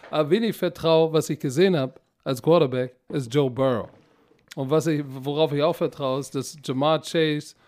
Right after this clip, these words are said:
und Joe Burrow, jetzt wo sie teamed up sind, dass sie, dass die werden on fire sein. Ich meine, die haben, die haben eine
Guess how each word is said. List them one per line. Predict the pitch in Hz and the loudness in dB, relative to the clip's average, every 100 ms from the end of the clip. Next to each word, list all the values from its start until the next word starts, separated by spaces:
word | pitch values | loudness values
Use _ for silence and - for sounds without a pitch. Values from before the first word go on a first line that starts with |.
| _ | _
und | 156 139 117 | -8 -6 0
Joe | 156 | 2
Burrow, | 135 147 156 135 | 2 2 4 4
jetzt | 139 - 156 | 0 -2 -4
wo | 143 | -4
sie | 127 | -6
teamed | - 170 143 127 | -8 -4 -2 0
up | 151 - | -2 -2
sind, | 131 120 131 - - _ _ _ _ | -6 -6 -8 -14 -20 _ _ _ _
dass | 143 - | -4 -2
sie, | 156 139 131 131 143 | 0 2 0 -2 -6
dass | 135 139 - | -4 -4 -4
die | 151 | 0
werden | 151 139 | 2 2
on | 113 117 117 | 0 -4 -6
fire | - - - 147 151 131 110 | -10 -10 -2 2 2 0 -4
sein. | 107 95 90 _ _ _ _ | -10 -14 -18 _ _ _ _
Ich | - | -8
meine, | 143 | -4
die | 139 143 | -2 0
haben, | 147 165 160 | 2 0 0
die | 156 135 | -2 0
haben | 156 160 | 0 2
eine | 156 147 | 0 0